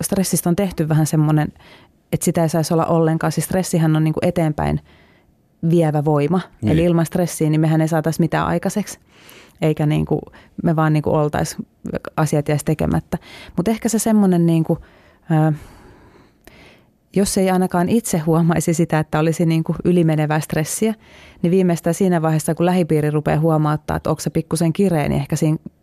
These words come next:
Speaker 1: silloin kannattaisi pysähtyä. Et tietysti eikä kaikki ihmiset varmaan osaa edes tunnistaa, että koska niillä on stressiä, koska ne voi olla, että ne on niin stressaantuneita koko ajan, että se muuttuu semmoiseksi
Speaker 2: Luonteen
Speaker 1: luo-,
Speaker 2: piir-,
Speaker 1: niin,
Speaker 2: niin.
Speaker 1: luon-, luonteen
Speaker 2: Niin.
Speaker 1: piirteeksi.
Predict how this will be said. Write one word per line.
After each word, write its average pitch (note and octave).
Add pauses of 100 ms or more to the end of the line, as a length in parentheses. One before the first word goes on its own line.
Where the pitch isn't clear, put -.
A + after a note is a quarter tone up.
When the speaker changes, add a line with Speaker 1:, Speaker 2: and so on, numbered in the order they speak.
Speaker 1:
silloin D#3+
kannattaisi D3
pysähtyä. D#3+ (420)
Et E3
tietysti F3+ (300)
eikä F#3
kaikki A3+
ihmiset E3+
varmaan F3+
osaa D#3+
edes D#3
tunnistaa, E3
että D3
koska D#3
niillä D#3
on D#3
stressiä, D#3
koska -
ne D#3+
voi D#3+
olla, D#3
että D#3
ne -
on D#3+
niin D#3+
stressaantuneita D#3
koko E3
ajan, D#3
että D3
se E3
muuttuu D#3+
semmoiseksi D#3 (320)
Speaker 2:
Luonteen F2
Speaker 1:
luo-, A#3
Speaker 2:
piir-, -
Speaker 1:
niin, -
Speaker 2:
niin. C4+
Speaker 1:
luon-, A3+
luonteen F3+
Speaker 2:
Niin. D#3
Speaker 1:
piirteeksi. D#3